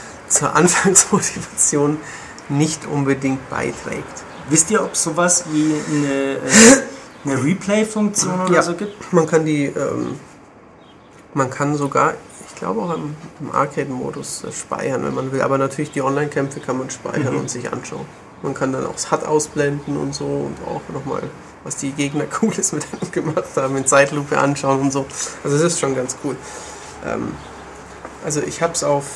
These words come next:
Speaker 1: P S drei, nein, auf Xbox hab ich's, genau, auf Xbox hab ich's online gespielt. Ähm, die, denn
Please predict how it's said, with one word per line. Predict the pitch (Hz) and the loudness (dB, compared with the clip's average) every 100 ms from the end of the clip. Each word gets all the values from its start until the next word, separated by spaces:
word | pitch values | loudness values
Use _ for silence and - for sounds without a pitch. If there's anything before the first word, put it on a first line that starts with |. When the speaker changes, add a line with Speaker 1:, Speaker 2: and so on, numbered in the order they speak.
| - - - - - - - - - - - - - - - - - - - - 147 | -14 -16 -18 -20 -20 -18 -18 -18 -18 -18 -20 -20 -20 -20 -20 -20 -20 -20 -20 -16 -8
Speaker 1:
P | |
S | 143 - - | -2 -2 -4
drei, | 143 135 127 147 - - | -8 -6 -4 -4 -4 -6
nein, | 156 151 143 | 4 6 6
auf | 127 - - - - | 4 -4 -14 -12 -8
Xbox | - - - - - | -8 -8 -10 -8 -8
hab | - | -8
ich's, | - - - | -10 -10 -2
genau, | 147 131 | 2 2
auf | - | 0
Xbox | - - - - | -6 -6 -6 -6
hab | - | -6
ich's | - | -6
online | - 117 - 151 | -6 -8 -8 -8
gespielt. | - - 143 147 - - | -8 -8 -8 -10 -12 -8
Ähm, | 143 131 131 143 | -6 -6 -8 -8
die, | 135 135 135 - - - - - - - - - - - - - - - - | -6 -8 -10 -14 -20 -20 -20 -20 -20 -20 -20 -20 -20 -20 -20 -20 -20 -20 -8
denn | 139 | -6